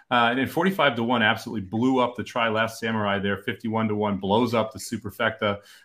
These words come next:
Uh, so monster prices there in the third and fourth spot. But when you look down this list, and yeah, the one, two, three horses, one, two, three the whole way around, there's not really a dominating closer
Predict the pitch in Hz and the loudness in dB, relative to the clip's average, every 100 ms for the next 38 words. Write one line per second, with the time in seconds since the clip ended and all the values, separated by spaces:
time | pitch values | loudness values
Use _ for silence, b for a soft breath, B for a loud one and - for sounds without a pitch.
0 | - 101 95 95 95 120 104 113 120 151 | -2 2 2 0 -4 -6 -2 4 4 4
1 | - - 123 117 107 98 107 104 95 117 | 0 0 0 0 -2 -4 -2 -2 -4 -2
2 | 110 104 - 120 117 117 104 135 147 202 | 0 0 0 0 0 0 0 0 2 2
3 | 220 240 196 143 110 82 - - - _ | 2 2 2 0 -2 -2 -4 -20 -20 _
4 | _ _ _ _ - 120 131 131 107 110 | _ _ _ _ -6 -2 2 4 4 2
5 | 127 123 120 - 123 117 107 107 107 104 | 2 2 -4 0 0 2 0 -2 -4 -4
6 | 110 107 101 107 98 104 101 98 - _ | -4 -4 -2 0 2 2 0 -2 -10 _
7 | _ _ _ _ 135 135 185 233 285 320 | _ _ _ _ -8 0 4 4 4 2
8 | 320 311 269 - 160 196 196 190 156 165 | 2 0 0 2 2 4 4 2 0 2
9 | 151 113 80 | 2 2 -4